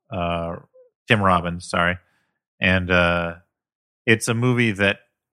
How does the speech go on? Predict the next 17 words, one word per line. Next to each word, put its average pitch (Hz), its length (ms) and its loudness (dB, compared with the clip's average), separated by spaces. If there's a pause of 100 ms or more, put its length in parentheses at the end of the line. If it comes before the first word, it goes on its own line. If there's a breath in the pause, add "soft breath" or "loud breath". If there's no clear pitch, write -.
(140)
has 113 180 2
a 110 60 -2
lot 113 260 2
to - 80 -14
say 107 480 0
about, 98 680 0 (840)
uh, 87 540 0 (220)
aging 139 640 0
and 90 540 -6
death, 147 520 0 (600)
uh, 87 720 0 (240)
but 101 160 2
also 104 460 0
about 90 560 -2 (840)
memory 107 800 0 (640)
and 98 320 -4
how 101 680 0